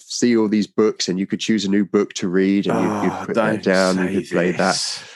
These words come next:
Speaker 1: Um, but, you know, there's, the problem with, with Wonderbook is that is, is very hard to make games with augmented reality. Um,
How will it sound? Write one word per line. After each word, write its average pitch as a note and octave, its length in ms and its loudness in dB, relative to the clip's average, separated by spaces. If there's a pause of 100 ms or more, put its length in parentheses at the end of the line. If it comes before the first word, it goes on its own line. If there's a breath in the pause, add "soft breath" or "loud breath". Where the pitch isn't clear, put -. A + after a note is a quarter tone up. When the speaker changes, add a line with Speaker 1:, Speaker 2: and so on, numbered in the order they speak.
(160 loud breath)
Speaker 1:
Um, F#2 460 0 (480 loud breath)
but, F3+ 220 0
you D#3 160 2
know, C3 160 2
there's, C3+ 360 0 (840)
the C3+ 380 -2
problem B2+ 760 0
with, A2+ 480 -2 (280)
with A2 220 -2
Wonderbook G2 760 0
is G2 200 -4
that - 180 0
is, A2 320 -2
is B2 200 0
very C3 540 2
hard A2 580 2
to - 220 -6
make G2+ 460 0 (180)
games F#2+ 600 0
with F#2+ 100 0
augmented F2+ 640 -2
reality. - 580 -6 (480 loud breath)
Um, F#2 800 0